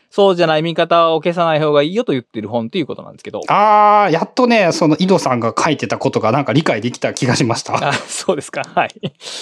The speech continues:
Speaker 2: そう、これもね、あの、モットと同じくですね、倉下さんから聞いた印象を自分で読んだらすげえきっと印象が変わるんだろうなと思って。
Speaker 1: いやー、これは変わると、この本は変わると思います。僕、今まで紹介した中で一番、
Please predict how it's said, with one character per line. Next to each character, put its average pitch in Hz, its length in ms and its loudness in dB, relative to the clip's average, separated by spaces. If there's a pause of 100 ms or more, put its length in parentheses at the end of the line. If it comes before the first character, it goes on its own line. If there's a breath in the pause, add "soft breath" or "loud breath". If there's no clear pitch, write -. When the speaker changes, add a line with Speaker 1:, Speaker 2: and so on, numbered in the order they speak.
(1800 loud breath)
Speaker 2:
そ - 120 -2
う、 - 20 -2
こ 160 140 -2
れ 190 80 2
も 185 120 2
ね、 185 120 2
あ 165 100 4
の、 151 80 4
モ 175 160 4
ッ 202 60 -10
ト 156 120 0
と 120 220 2
同 131 120 0
じ 117 140 -6
く - 120 -8
で 104 80 -4
す 123 100 -2
ね、 110 80 0
倉 185 260 0
下 156 220 -2
さ 117 160 -2
ん 113 80 -6
か 107 120 0
ら 110 80 0
聞 135 180 -4
い 135 60 -4
た 123 120 -2
印 127 320 0
象 123 240 0
を 151 160 4
自 117 160 -2
分 147 180 4
で 147 80 2
読 156 140 4
ん - 20 0
だ 127 120 0
ら - 80 -2
す - 160 -2
げ 147 220 2
え 120 40 -8
き - 160 -12
っ - 40 -20
と 135 120 2
印 127 140 4
象 123 180 0
が 123 120 0
変 139 120 2
わ 143 80 2
る 180 140 4
ん 151 40 6
だ 117 120 2
ろ 107 140 0
う - 20 -2
な 151 180 0
と 175 120 -2
思 185 100 0
っ 196 40 2
て。 196 60 0
Speaker 1:
い - 20 -4
や - 60 -2
ー、 - 20 2
こ 226 60 2
れ 214 80 0
は 214 140 2
変 226 120 0
わ 208 60 2
る 196 60 0
と、 185 80 -8
こ 233 100 2
の 247 100 4
本 208 200 4
は 151 80 0
変 - 180 0
わ 180 80 2
る - 60 -10
と 190 80 2
思 147 80 -2
い 135 40 -4
ま 131 60 -2
す。 - 100 -10
僕、 196 360 0 (200 loud breath)
今 208 140 2
ま 233 80 6
で 202 60 2
紹 202 180 2
介 190 140 2
し - 20 -8
た 160 80 0
中 139 160 2
で 135 80 -2
一 190 160 -10
番、 233 340 0